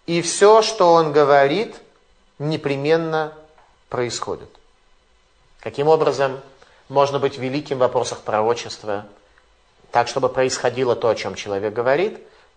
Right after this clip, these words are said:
Только в одной ситуации, если человек видит истинную картину мира. Истинную картину мира можно видеть, если твои глаза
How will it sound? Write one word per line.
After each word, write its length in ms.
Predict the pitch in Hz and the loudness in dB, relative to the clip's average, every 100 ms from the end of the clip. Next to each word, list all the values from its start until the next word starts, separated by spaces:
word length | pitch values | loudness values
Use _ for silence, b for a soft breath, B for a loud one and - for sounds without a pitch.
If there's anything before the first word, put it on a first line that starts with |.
| - | 2
Только 340 | 165 196 180 | 4 4 4
в 40 | 143 | 2
одной 280 | 123 120 101 | 2 0 -4
ситуации, 840 | - - 95 73 - - 165 226 214 b b - | -8 -4 -4 -4 -8 -6 -4 -6 -12 b b -2
если 360 | 151 202 170 | 2 2 0
человек 500 | - 143 143 190 190 | 0 2 4 2 0
видит 400 | 147 160 160 160 - _ _ - | -4 -4 -4 -6 -16 _ _ -8
истинную 760 | 175 180 - 175 170 165 160 | -6 -6 -6 -6 -4 -2 -4
картину 720 | 165 - 123 - - 104 104 113 _ - | -6 -2 -2 -2 -14 -14 -14 -16 _ -20
мира. 420 | 110 98 85 80 _ _ _ _ b b 143 | -14 -14 -14 -16 _ _ _ _ b b -10
Истинную 360 | 139 156 147 | -6 -2 -2
картину 380 | 139 123 131 123 | -2 -10 -8 -8
мира 260 | 120 185 185 | -2 0 2
можно 320 | 180 180 175 | 2 0 -2
видеть, 320 | 160 156 156 | -6 -6 -6
если 200 | 123 123 | -6 -6
твои 220 | - 113 | -4 -2
глаза 540 | 107 104 101 123 160 | 0 -2 0 0 -2